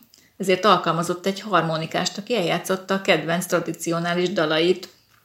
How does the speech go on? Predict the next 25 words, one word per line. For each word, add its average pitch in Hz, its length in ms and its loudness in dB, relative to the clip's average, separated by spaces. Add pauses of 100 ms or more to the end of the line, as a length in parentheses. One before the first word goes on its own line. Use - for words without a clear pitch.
(960)
A 202 40 -4
zenésznek 175 420 4
az 180 140 8
volt 151 200 2
a 170 40 -2
feladata, 233 460 6
hogy 175 80 6
ide-oda 165 360 4
mászkáljon 170 520 0
a 170 60 -2
forgatás 165 720 0
színhelyén, 196 560 4
és 165 180 0
a 185 40 0
megfelelő 165 420 2
hangulatba 156 540 2
hozza 156 320 2
a 170 60 2
színészeket, 165 720 -2
hogy - 140 -2
egy 165 120 2
kis 185 160 -4
western 165 500 0
légkört 160 600 0 (260)
teremtsen. 175 640 0